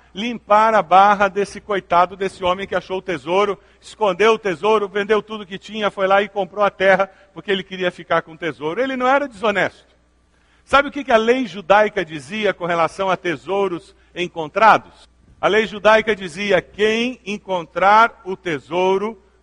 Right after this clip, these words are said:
torna-se dono dele." A lei era muito clara. Quem encontrasse um tesouro seria o dono daquele tesouro. Por isso que aquele homem, naturalmente, ele fez aquilo.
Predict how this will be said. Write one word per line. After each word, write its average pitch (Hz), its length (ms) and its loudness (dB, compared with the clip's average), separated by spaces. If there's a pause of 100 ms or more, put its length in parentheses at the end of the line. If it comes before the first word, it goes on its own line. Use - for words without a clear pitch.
(160)
torna-se 208 840 4
dono 202 680 -2 (140)
dele." 156 440 -2 (840)
A 220 100 4
lei 262 240 4
era 269 140 4
muito 269 240 -4
clara. 240 460 0 (640)
Quem 247 260 -2
encontrasse 269 580 2
um 262 60 -14
tesouro 254 500 0
seria 285 300 -6
o 285 40 -8
dono 262 280 0
daquele 262 340 -4
tesouro. 262 540 0 (600)
Por 311 120 -2
isso 320 200 -8
que 294 100 -6
aquele 247 240 -2
homem, 277 340 0
naturalmente, 262 840 0
ele 277 140 -8
fez 269 240 -4
aquilo. 285 420 -6